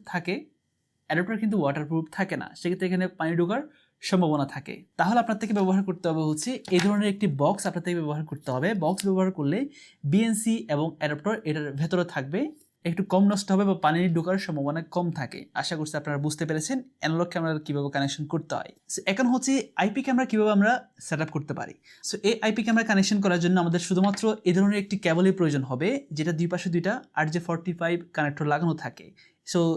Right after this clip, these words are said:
এটা আপনি ক্যামেরাতে কানেকশন করুন, এটা আপনি ক্যামেরাতে কানেকশন করলেন। কানেকশন করার পর এই পোর্টটা আপনার এনভিআর এর মধ্যে কানেকশন যাবে। যদি আপনার এনভিআরটি পিওই হয়ে থাকে, তাহলে এই কানেকশনটি ডাইরেক্ট সরাসরি পিওই পোর্টের মধ্যে ঢুকে যাবে। এত সহজে কিন্তু আপনি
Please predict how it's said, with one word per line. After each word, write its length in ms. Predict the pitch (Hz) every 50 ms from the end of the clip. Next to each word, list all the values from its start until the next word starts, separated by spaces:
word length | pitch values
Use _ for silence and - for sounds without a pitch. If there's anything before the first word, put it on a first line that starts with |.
| - - _ - - 170
এটা 120 | 170 196 202 196
আপনি 140 | 196 190 196 202 196 - - _ _ -
ক্যামেরাতে 300 | 147 143 156 165 165 185 190
কানেকশন 280 | 185 180 175 - 180 180 170
করুন, 180 | 180 190 240 277 - - _ _ _ 160
এটা 100 | 156 202 196
আপনি 100 | 202 185 -
ক্যামেরাতে 280 | 185 175 180 180 202 196 202
কানেকশন 260 | 196 190 - 202 190 196
করলেন। 260 | 180 165 160 180 226 294 - - _ _ -
কানেকশন 280 | 160 156 156 156 - 180 165
করার 180 | 175 165 165 -
পর 100 | 214 233 285 311 - - - - _ _ - 190
এই 60 | 220 240
পোর্টটা 220 | 247 240 214 220 233 220
আপনার 180 | 220 240 269 - - - - 190
এনভিআর 260 | 208 214 208 233 226
এর 60 | 220 220
মধ্যে 140 | 208 214 214 208
কানেকশন 300 | 165 151 151 - 165 156 139
যাবে। 180 | 143 - - - - - _ _ _ 143
যদি 140 | 156 185 202 226 214
আপনার 160 | 214 220 220 214 - 180 190
এনভিআরটি 340 | 196 190 214 202 202 214 202 -
পিওই 240 | 185 190 214 233 240 214
হয়ে 140 | 208 208 170 -
থাকে, 180 | 147 143 147 190 214 208
তাহলে 140 | 185 170 156 175
এই 60 | 190 185
কানেকশনটি 340 | 208 202 196 196 196 196 175 180
ডাইরেক্ট 180 | 180 180 - -
সরাসরি 280 | 208 202 196 214 202 208 202
পিওই 200 | 190 190 190 190 180
পোর্টের 220 | 180 175 165 170 175
মধ্যে 160 | 170 165 165 156
ঢুকে 160 | 151 147 156 131 123
যাবে। 140 | - - - - _ _ _ - 196 214
এত 100 | 214 269 254 247
সহজে 240 | - 220 226 220 202 220
কিন্তু 140 | 220 214 202 208
আপনি 120 | 202 196